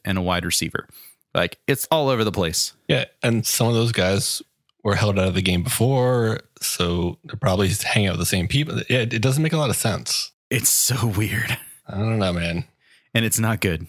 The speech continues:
Speaker 1: It's not good. So, um, we'll see what happens. Uh, I think that game is happening regardless of how long the list goes.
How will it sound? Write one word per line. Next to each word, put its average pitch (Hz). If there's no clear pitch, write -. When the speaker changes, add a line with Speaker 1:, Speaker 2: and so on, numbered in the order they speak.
Speaker 1:
It's 95
not 95
good. 82
So, 95
um, 95
we'll 95
see -
what -
happens. 87
Uh, 85
I 78
think 80
that 82
game 82
is 80
happening 82
regardless 82
of -
how 87
long 82
the 82
list -
goes. -